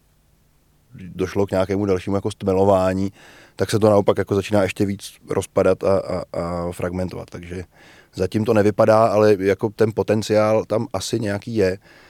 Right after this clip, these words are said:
Otázka je, jestli, eh, dokážou obsloužit dost voličů na to, aby získali nějakou relevanci, protože se samozřejmě budou tahat o,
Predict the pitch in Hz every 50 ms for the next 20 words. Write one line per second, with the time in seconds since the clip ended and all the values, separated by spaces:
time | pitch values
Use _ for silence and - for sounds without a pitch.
0 | _ _ _ - - - - 98 98 - - - 107 107 101 98 101 101 101 104
1 | 107 - - _ - - 98 95 - - - - - 98 101 104 104 104 101 101
2 | 101 104 - _ _ _ _ _ _ _ _ _ - - 95 90 82 95 - -
3 | 101 101 101 113 113 92 98 - - - 104 110 107 104 113 - 107 - 107 107
4 | - - - - - _ - - 92 104 101 101 98 - - 113 110 104 98 104
5 | 107 98 95 110 107 104 101 - - 107 107 113 107 107 104 104 - 107 110 110
6 | 123 - _ _ _ - - - - - _ _ - 101 98 104 123 139 135 110
7 | 104 - 90 113 104 90 - 90 87 98 90 - 101 92 95 92 95 92 98 98
8 | 101 95 98 95 104 107 104 - 98 92 98 98 98 - _ - - - - 92
9 | 92 90 90 90 90 87 92